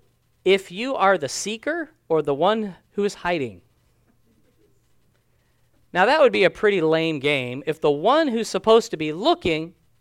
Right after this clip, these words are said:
is actually hiding. Now, I think this has probably happened before. You know, you didn't communicate too well, and it was like whoever was tipped last, they have to do it, and, but they have this great hiding spot. And so you go and you're hiding, you're <laughs> waiting, and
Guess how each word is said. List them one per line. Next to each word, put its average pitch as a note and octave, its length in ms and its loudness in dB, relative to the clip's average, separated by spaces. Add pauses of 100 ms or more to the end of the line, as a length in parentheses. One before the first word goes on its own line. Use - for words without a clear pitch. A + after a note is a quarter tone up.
(120)
is F3+ 160 0
actually E3 340 0
hiding. B2 360 -4 (1600)
Now, E3+ 220 -4
I F#3 120 -2
think F4 200 -4
this - 140 -6
has C#3+ 120 -10
probably A#2 320 -6
happened G#2+ 420 -6
before. G2 400 -14
You F#3+ 100 -10
know, A3+ 60 -8
you G3+ 80 -6
didn't E3+ 200 -8
communicate A#2+ 480 -14
too C3 160 -10
well, B2+ 460 -2
and A2 80 -10
it G#2 40 -16
was A2 120 -16
like G#2+ 320 -12
whoever C3+ 300 -8
was A#2 240 -12
tipped - 280 -14
last, B2+ 400 -2
they B2+ 120 -8
have B2 220 -8
to B2 100 -14
do B2+ 220 -8
it, B2 200 -6
and, G2+ 120 -18 (440)
but - 160 -14
they C#3 140 0
have C3 160 -2
this G#2+ 120 -12
great A#2+ 240 -6
hiding D3 260 -6
spot. F2+ 340 -12 (360)
And A#2+ 80 -14
so - 100 -14
you C3 180 -12
go C#3 180 -4
and C#3 80 -10
you're A2 80 -12
hiding, A#2+ 300 -14
you're A2+ 100 -16 (360)
<laughs> - 340 -20
waiting, A#2 340 -14 (460)
and B2 100 -14